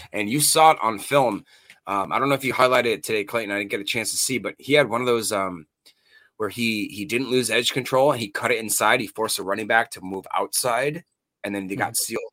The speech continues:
Speaker 1: up. He did another one where he went a little bit outside contain, forced the running back to move inside. He got bottled up. He did one where he did a spin move,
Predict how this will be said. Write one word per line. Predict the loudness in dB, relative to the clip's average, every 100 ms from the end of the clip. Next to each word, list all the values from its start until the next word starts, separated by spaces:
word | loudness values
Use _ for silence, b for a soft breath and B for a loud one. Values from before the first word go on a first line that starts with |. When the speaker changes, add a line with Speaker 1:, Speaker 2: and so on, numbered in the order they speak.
| 2
Speaker 1:
up. | 2
He | 0
did | -4 -4
another | -4 -2
one | 2 2
where |
he | 2
went | 0 -2
a |
little | -2 -4
bit | -4 0
outside | -2 0 0 0
contain, | -4 -2 0 0 0 -6 B
forced | -4 -2 -2
the |
running | -2 0
back | -2 -2
to | -8
move | -6
inside. | -4 -2 2 2 2
He | 0
got | -2 0
bottled | 0 -2 -2 2
up. | 2 2 -8 B B
He | -10
did | -8 -2
one | 0 0
where | 0
he |
did | 0 0
a |
spin | 0 4 4 4
move, | 4 4 2